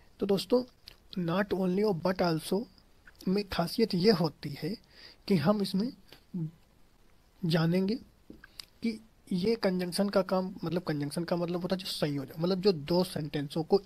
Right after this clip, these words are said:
एक कर देता है, उसको हम क्या बोलते हैं? conjunction। यानी दो सेंटेंसों को जोड़ने का काम क्या करता है? conjunction करता है। तो not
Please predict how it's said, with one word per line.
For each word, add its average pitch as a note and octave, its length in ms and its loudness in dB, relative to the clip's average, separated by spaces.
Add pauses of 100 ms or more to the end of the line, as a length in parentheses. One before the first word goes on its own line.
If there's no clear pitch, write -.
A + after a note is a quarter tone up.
एक E3 220 -2
कर C#3+ 120 -6
देता C#3+ 360 -4
है, F#3+ 80 2
उसको E3+ 360 -6
हम E3+ 140 -4
क्या D3+ 200 -4
बोलते D#3 280 -6
हैं? - 140 -20
conjunction। D#3+ 460 -4 (500)
यानी G3 120 -2
दो G3 340 0
सेंटेंसों D3 540 -6
को - 180 -2 (520)
जोड़ने F3 440 2
का D#3 140 -4
काम C#3+ 280 -8 (540)
क्या E3 100 0
करता F#3 260 0
है? B3 100 2 (180)
conjunction C#3+ 520 -2
करता C3+ 340 -12
है। - 160 -12 (880)
तो A3 240 2 (260)
not F3 260 -2